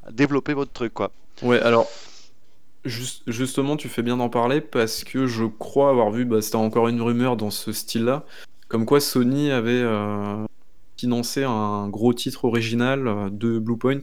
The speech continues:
Speaker 2: Donc en gros, ils seraient vraiment en train de bosser sur un vrai nouveau projet,
Speaker 1: Parce
Speaker 2: pas un
Speaker 1: que,
Speaker 2: remake, quoi.
Speaker 1: vu, vu la qualité artistique, parce qu'ils, ils, ils, ils redonnent vie à des, à des anciens jeux, tu vois, sans les dénaturer. Donc ils savent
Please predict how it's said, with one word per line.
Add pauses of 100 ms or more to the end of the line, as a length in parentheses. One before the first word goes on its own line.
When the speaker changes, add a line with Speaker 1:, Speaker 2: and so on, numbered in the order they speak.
(140)
Speaker 2:
Donc
en
gros,
ils
seraient
vraiment
en
train
de
bosser
sur
un
vrai
nouveau
projet,
Speaker 1:
Parce
Speaker 2:
pas
un
Speaker 1:
que,
Speaker 2:
remake,
quoi. (100)
Speaker 1:
vu,
vu
la
qualité
artistique, (320)
parce
qu'ils,
ils, (120)
ils,
ils
redonnent
vie
à
des,
à
des
anciens
jeux,
tu
vois,
sans
les
dénaturer.
Donc
ils
savent